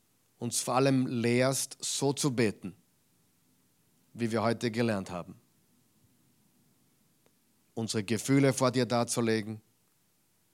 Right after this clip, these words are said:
dir zu sagen, was wir möchten und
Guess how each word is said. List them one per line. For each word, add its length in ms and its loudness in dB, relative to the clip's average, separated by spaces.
dir 180 -2
zu 200 -2
sagen, 540 2
was 280 -4
wir 120 0
möchten 520 -4
und 580 -6